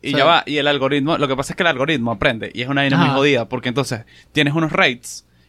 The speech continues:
Speaker 1: y, o sea, ya va, yo les enseño, yo les voy a, les, les voy a decir una vaina.
Speaker 2: Unos
Speaker 1: Amazon
Speaker 2: rates son unos números que tienes que cumplir, cierta velocidad
Speaker 3: Un
Speaker 2: en
Speaker 3: porcentaje de tus tareas que tienes que hacer.
Speaker 2: Ujú.
Speaker 1: Exacto, yo les voy a explicar una vaina. Amazon es que sí, de las empresas más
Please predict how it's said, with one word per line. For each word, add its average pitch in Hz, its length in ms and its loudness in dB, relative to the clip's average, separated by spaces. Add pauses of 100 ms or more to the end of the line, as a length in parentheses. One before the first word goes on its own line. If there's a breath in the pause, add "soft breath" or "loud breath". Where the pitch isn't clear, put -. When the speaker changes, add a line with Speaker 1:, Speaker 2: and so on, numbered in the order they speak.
(120)
Speaker 1:
y, 135 400 -2 (140)
o 127 80 -4
sea, 113 180 -4 (120)
ya 98 80 -20
va, - 120 -20
yo 113 80 -14
les 151 120 -4
enseño, 131 300 0
yo 127 120 2
les 156 80 2
voy 165 80 6
a, 156 120 6
les, - 40 -6
les 123 120 0
voy 117 100 0
a 120 60 2
decir 139 180 0
una 120 100 2
vaina. 107 260 -2
Speaker 2:
Unos 170 100 4
Speaker 1:
Amazon 226 220 4
Speaker 2:
rates 254 200 6
son 220 160 2
unos 240 180 4
números 254 340 6
que 208 80 2
tienes 190 200 4
que 202 80 -6
cumplir, 170 340 4
cierta 175 220 4
velocidad 196 560 6
Speaker 3:
Un 190 80 0
Speaker 2:
en 185 40 0
Speaker 3:
porcentaje 220 600 6
de 247 120 8
tus 220 160 0
tareas 202 260 6
que 240 80 -2
tienes 190 180 0
que 190 60 0
hacer. 151 220 0
Speaker 2:
Ujú. 170 140 0
Speaker 1:
Exacto, 147 340 2
yo 107 60 -4
les 113 80 -6
voy 107 80 -6
a - 20 -6
explicar 120 300 -2
una 143 120 4
vaina. 127 200 4
Amazon 127 340 4
es 113 100 0
que 135 100 2
sí, - 100 2
de 123 80 6
las 110 100 -2
empresas 110 340 2
más 131 480 4